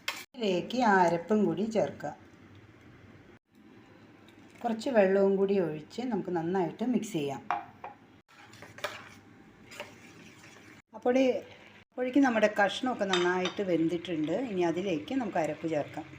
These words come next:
അപ്പോൾ ആ തൈരും ആ അരച്ചതും കൂടി മിക്സ് ചെയ്തത് അതിലേക്ക് ഒഴിക്കുകയാണ്. കുറച്ചും കൂടി വെള്ളം ദാ ഈ പാത്രത്തിൽ ഒഴിച്ചിട്ട് ഒന്ന് ഒഴിക്കാം കേട്ടോ. അപ്പോൾ ഇനി ഇതൊന്ന് ചെറിയ തളയൊന്ന് വരട്ടെ. അപ്പോഴേക്കും ഇതൊന്ന്, ഏഹ്,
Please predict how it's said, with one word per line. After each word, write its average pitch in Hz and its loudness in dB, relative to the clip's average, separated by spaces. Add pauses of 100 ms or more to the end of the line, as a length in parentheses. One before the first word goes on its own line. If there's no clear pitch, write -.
(400)
അപ്പോൾ 247 0
ആ 247 4 (140)
തൈരും 240 8 (500)
ആ - 0 (200)
അരച്ചതും 214 0
കൂടി 240 4
മിക്സ് 208 -6
ചെയ്തത് 185 2
അതിലേക്ക് 165 0
ഒഴിക്കുകയാണ്. 160 0 (100)
കുറച്ചും - 0
കൂടി 208 0
വെള്ളം 170 2
ദാ 175 0
ഈ 185 -6 (120)
പാത്രത്തിൽ 170 -4
ഒഴിച്ചിട്ട് 156 -6
ഒന്ന് 180 -2 (120)
ഒഴിക്കാം 147 -4
കേട്ടോ. 139 -6 (2750)
അപ്പോൾ - 6
ഇനി 285 12
ഇതൊന്ന് 277 8 (120)
ചെറിയ 226 6
തളയൊന്ന് 190 4
വരട്ടെ. 156 0 (580)
അപ്പോഴേക്കും 294 10
ഇതൊന്ന്, 302 12 (240)
ഏഹ്, 214 6